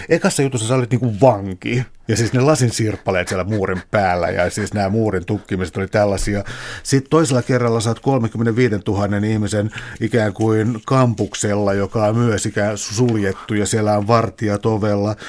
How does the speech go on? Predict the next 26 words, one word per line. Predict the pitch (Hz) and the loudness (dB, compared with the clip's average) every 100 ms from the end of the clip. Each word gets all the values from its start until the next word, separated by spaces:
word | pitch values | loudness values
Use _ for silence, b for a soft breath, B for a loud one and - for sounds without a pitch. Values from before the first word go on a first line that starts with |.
| B B | B B
Mut | 135 139 | 2 4
sit | 156 | 4
toisaalta | 156 131 131 | 4 4 0
sä | 123 | 0
tässä | 120 117 - 117 - | 2 0 0 -2 0
yhdessä | 139 123 104 | 0 0 0
vaiheessa | 104 107 | -2 -2
tunnut | 101 117 104 | -2 -2 0
sitten | 113 107 110 110 B B B | -4 -4 -2 -4 B B B
liikkuvan | 113 113 - 107 107 110 104 - | -2 -2 0 -2 0 -2 -6 -4
puistoissa | 127 139 131 - - 120 113 - 123 | 2 4 2 0 0 0 0 -2 0
ja | 117 113 | 0 0
katsastelevan | - 123 - - - 117 113 107 113 113 104 123 | 0 0 0 -6 -2 -2 0 0 -2 -2 -6 -2
näitä | 123 117 | -2 -2
kouluja, | - 127 120 113 107 110 | -2 0 0 0 0 0
ikään | 107 110 107 | 0 -2 -4
kuin | 107 | -2
käyt | 113 101 | -2 0
katsomassa, | 123 120 - 117 107 - 113 98 | -2 -2 -2 -2 -2 -2 -2 -2
tuot | 117 104 - | -4 -2 2
pari | 120 113 | 2 2
päivää | 117 110 104 104 | 0 0 0 0
katsomassa, | 113 - 107 104 - 107 | -2 -2 -2 -2 -2 -2
ja | 107 107 B B B B | 0 -2 B B B B
mitä | 127 131 | 0 2
tää, | 120 113 110 | 2 2 0